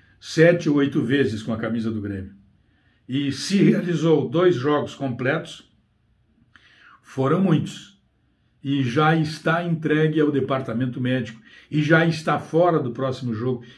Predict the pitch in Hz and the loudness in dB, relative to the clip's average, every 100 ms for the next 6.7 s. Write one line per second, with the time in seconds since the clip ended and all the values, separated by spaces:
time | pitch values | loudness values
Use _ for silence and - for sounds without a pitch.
0 | - 151 160 160 175 180 175 139 175 175 | -2 0 2 2 2 0 0 4 6 4
1 | 151 - - 175 156 - - _ _ _ | 2 -6 -2 -2 -2 -8 -20 _ _ _
2 | - 120 113 135 110 120 143 120 135 120 | -14 -12 -8 -8 -6 -4 -4 -4 -6 -6
3 | 113 131 - 151 131 151 139 113 - _ | -6 -8 -2 -2 0 -2 -2 -4 -12 _
4 | _ _ _ _ _ - 165 170 233 220 | _ _ _ _ _ -4 -2 0 0 4
5 | 202 190 - - 135 165 151 127 113 143 | 4 4 2 0 0 0 0 -2 0 4
6 | 151 120 147 175 120 110 - | 4 4 0 0 -2 -8 -14